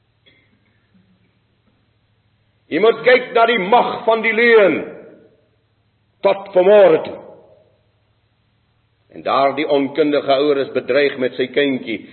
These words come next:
en die Rooms-Katolieke priester kom en hy druk sy vingers in die water in en dan sê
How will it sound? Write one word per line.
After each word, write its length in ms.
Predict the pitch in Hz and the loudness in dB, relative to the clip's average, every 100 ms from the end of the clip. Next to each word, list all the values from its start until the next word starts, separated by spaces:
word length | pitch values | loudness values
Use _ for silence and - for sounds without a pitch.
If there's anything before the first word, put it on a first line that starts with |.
| - - | -14 -4
en 160 | 131 | -2
die 120 | 135 147 | 0 2
Rooms-Katolieke 840 | 151 139 - 143 131 139 139 156 - | 2 -2 -2 -2 0 -2 -2 -4 -4
priester 480 | 147 135 - 143 120 - | -8 -8 0 0 2 2
kom 220 | 143 120 | 2 0
en 360 | - - - 127 | -8 -18 -4 -2
hy 80 | 135 | 0
druk 220 | 139 156 - | -2 -4 -2
sy 140 | 147 143 | -6 -2
vingers 380 | 160 151 123 - | 0 0 -2 -6
in 140 | 139 | -6
die 80 | 139 | 0
water 460 | 131 147 143 139 131 151 | 4 4 2 0 -4 -6
in 80 | 123 - - | -6 -12 -10
en 140 | 123 139 | -2 0
dan 160 | 127 | 0
sê 120 | - | 2